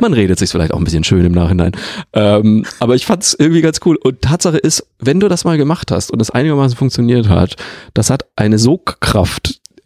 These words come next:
der man sich kaum entziehen kann tatsächlich. Weil wenn, also es gibt immer wieder auch echt beschissene Auftritte dazwischen,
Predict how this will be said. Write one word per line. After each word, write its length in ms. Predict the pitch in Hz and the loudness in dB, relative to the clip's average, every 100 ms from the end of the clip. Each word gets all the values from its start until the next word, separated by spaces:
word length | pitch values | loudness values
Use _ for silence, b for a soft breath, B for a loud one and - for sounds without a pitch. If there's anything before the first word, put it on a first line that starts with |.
| _ | _
der 200 | - 107 | -2 0
man 140 | 107 107 | 2 0
sich 180 | - | -2
kaum 260 | - 110 110 | -2 -2 0
entziehen 480 | 101 90 131 110 92 | -2 0 0 0 0
kann 220 | 82 78 | -2 -2
tatsächlich. 560 | - - - - - 98 | -4 -4 -6 -4 -4 -2
Weil 120 | 98 | -2
wenn, 200 | 110 113 | -2 -2
also 180 | - 107 | -2 -2
es 100 | - | -2
gibt 200 | - - | -4 -2
immer 180 | 190 156 | 0 0
wieder 240 | 151 - | 0 0
auch 220 | 117 - - - | -2 -4 -16 -4
echt 380 | 156 165 - - _ | -4 -2 -6 -12 _
beschissene 420 | - - 175 180 - | -6 -2 0 0 0
Auftritte 380 | 117 - 90 | -2 -2 0
dazwischen, 500 | 90 - 90 85 107 | 0 0 0 0 0